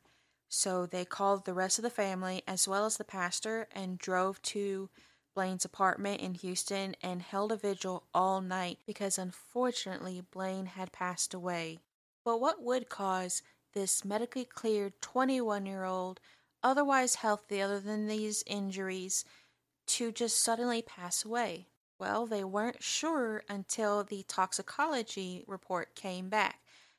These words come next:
Now, because of this being a football player and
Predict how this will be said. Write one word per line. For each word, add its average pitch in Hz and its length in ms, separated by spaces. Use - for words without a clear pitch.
Now, 185 440
because 262 680
of 208 240
this 208 260
being 202 480
a 180 180
football 214 920
player 185 580
and 180 580